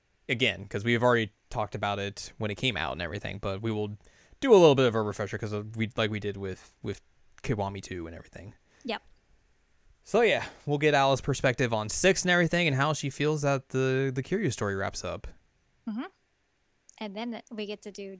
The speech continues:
Speaker 2: Judgment, and then I get to play seven. Yay.
Speaker 1: Correct, Mundo. We are winding down our time with the Yakuza series.
Speaker 2: I will be prepared for Judgment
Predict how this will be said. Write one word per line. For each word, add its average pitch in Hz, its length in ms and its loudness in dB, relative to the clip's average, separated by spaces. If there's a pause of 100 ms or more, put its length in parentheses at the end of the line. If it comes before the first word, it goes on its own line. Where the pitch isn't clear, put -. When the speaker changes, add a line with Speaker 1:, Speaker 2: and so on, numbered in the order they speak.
Speaker 2:
Judgment, 277 560 -6
and 214 300 -10
then 202 120 -12
I 214 80 -10
get 220 180 -12
to 226 80 -12
play 226 440 -10
seven. 196 760 -12 (140)
Yay. 285 720 -12
Speaker 1:
Correct, 135 280 -12
Mundo. 117 200 -6
We 110 120 -4
are 120 100 2
winding 131 500 0
down 120 380 2
our 101 160 -2
time 120 300 -2
with 107 140 -6
the 104 120 -6
Yakuza 101 400 -6
series. 92 600 -12 (640)
Speaker 2:
I 226 120 -4
will 226 120 -8
be 240 260 -2
prepared 240 720 2
for 226 600 -2 (480)
Judgment 247 480 -4